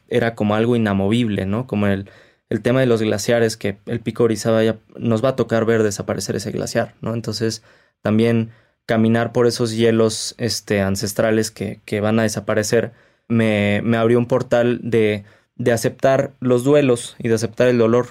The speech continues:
O sea, de, antes siento que me refugiaba mucho más en las distracciones y en no querer ver lo que está pasando en el mundo por sentirme impotente. Y cuando estuve en el Pico Orizaba me di cuenta que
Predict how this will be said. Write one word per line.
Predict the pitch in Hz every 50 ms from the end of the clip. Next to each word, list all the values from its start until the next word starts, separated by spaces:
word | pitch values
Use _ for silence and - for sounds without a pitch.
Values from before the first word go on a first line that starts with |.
| - -
O | - - 104
sea, | 113 110
de, | 110 113 107 _ _ _ _ _ _ _ - -
antes | 120 117 120 127 123
siento | - 131 123 127 127 127
que | -
me | 107 107 107
refugiaba | - 107 104 113 101 - - 127 120 120 117
mucho | 117 110 - 123 120 120 120 127 123 127 - 131
más | 120 113 117 - -
en | 127 117
las | 110 110 104
distracciones | 104 101 - 107 107 - - - 123 117 117 117 117 113 - - _ _ _ _ _ _ _ _
y | - 123 120 117
en | 113 110 113 113
no | 117 120 120
querer | - 131 120 120 117 113 110
ver | 117 117 117 120
lo | 117 110
que | 113 -
está | - - 110 110
pasando | - 113 110 117 110 113 110
en | 104
el | 104 104
mundo | 107 104 107 104 104
por | 107 - -
sentirme | - 104 98 - - 113 113 117 113
impotente. | 113 110 - 110 104 - 107 107 101 104 151 202 220 _ _ _ _ _ _ _ _ _ _ _ -
Y | 135 123
cuando | - 127 120 117 113
estuve | 113 - 131 131 135
en | 135 131
el | 123 113 117
Pico | 131 127 - 135 131
Orizaba | 120 123 120 - 131 127 127
me | 127 120 110
di | 113 113
cuenta | 113 - 127 120 117 - 120 123
que | - 113 113